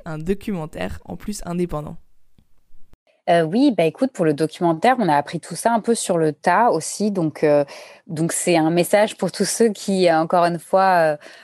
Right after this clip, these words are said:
Speaker 2: ont peut-être les, les barrières ou le syndrome de l'imposteur tel que je l'avais, euh, en France en me disant, « Il faut que j'ai fait telle école, il faut que j'ai fait tel, euh,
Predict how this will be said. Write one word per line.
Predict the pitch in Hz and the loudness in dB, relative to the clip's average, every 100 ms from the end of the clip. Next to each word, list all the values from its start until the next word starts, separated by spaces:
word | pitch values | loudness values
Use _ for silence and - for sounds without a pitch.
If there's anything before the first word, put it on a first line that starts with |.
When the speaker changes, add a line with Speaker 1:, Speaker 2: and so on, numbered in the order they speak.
| - _ | -20 _
Speaker 2:
ont | 165 160 | -8 -6
peut-être | 170 185 180 180 | 0 0 0 -2
les, | 160 156 | 0 0
les | 156 151 | -2 0
barrières | 160 165 190 190 185 | 0 0 2 2 2
ou | |
le | 165 151 | 0 0
syndrome | 143 170 175 | 0 0 0
de | 175 | -2
l'imposteur | 160 - 165 - 185 | -4 -4 -6 0 0
tel | 175 156 | 2 -2
que | 156 | -4
je | 143 | 0
l'avais, | 151 147 170 180 180 | 2 4 6 6 6
euh, | 156 143 139 | 6 4 4
en | 139 | 0
France | - 175 170 - | -2 0 0 0
en | |
me | 151 | -4
disant, « | 139 156 170 165 | -2 0 2 0
Il | 151 | -2
faut | - | -6
que | 139 | -8
j'ai | 143 | -6
fait | - | -6
telle | 143 143 | -4 -2
école, | 143 165 160 | -2 0 -2
il | 151 | -2
faut | - | -6
que | 143 | -6
j'ai | 143 | -8
fait | - | -8
tel, | 139 160 147 143 | -6 -2 0 2
euh, | 143 139 143 | 2 2 -2